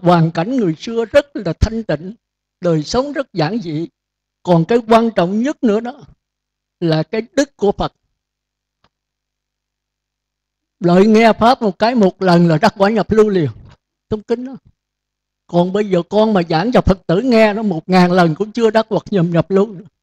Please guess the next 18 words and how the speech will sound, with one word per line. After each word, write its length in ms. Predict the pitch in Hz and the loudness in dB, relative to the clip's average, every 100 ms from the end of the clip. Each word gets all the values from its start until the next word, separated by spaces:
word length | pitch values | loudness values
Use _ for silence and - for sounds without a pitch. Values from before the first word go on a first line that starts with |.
| _ _ _ _ _ _ _ | _ _ _ _ _ _ _
Chứ 80 | - 180 | -4 -2
đừng 240 | - 170 160 | 0 0 0
nói 180 | 185 262 | -2 -4
là 120 | 180 | -6
một 240 | 160 - | -8 -8
lần. 240 | 156 135 202 - _ _ _ _ _ _ _ _ _ | -6 -6 -8 -14 _ _ _ _ _ _ _ _ _
Vì 220 | 180 180 165 | 2 4 4
sao? 320 | 214 202 214 - _ | 4 2 0 -8 _
Vì 140 | 156 | -6
con 380 | 147 190 196 208 - _ _ | -4 -4 -4 -8 -12 _ _
chưa 200 | - 190 | -4 -4
đắc. 220 | 180 190 - _ _ _ _ _ _ - | -2 -6 -8 _ _ _ _ _ _ -4
Con 200 | 180 165 | -2 -2
không 140 | 185 | -4
biết 180 | 220 - | -8 -10
đắc 140 | 190 - | -10 -10
cái 80 | |
gì. 220 | 175 127 | -12 -14